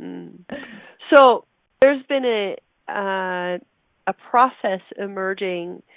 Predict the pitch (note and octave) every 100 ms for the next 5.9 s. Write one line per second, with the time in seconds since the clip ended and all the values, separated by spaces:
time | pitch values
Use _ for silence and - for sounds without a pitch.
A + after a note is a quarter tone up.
0 | _ _ - G#3 G3+ G#3+ G3+ G3+ F3+ F#3
1 | F#3 F3 E3 E3 - E3+ E3+ D#3+ D#3 -
2 | _ _ _ F3+ F3 E3 _ - F#3 F#3+
3 | F3+ E3+ E3+ E3 D#3 E3 D#3+ - D#3+ D#3+
4 | - - E3+ - F#3 - C3+ - - -
5 | E3 E3 E3+ - - - - -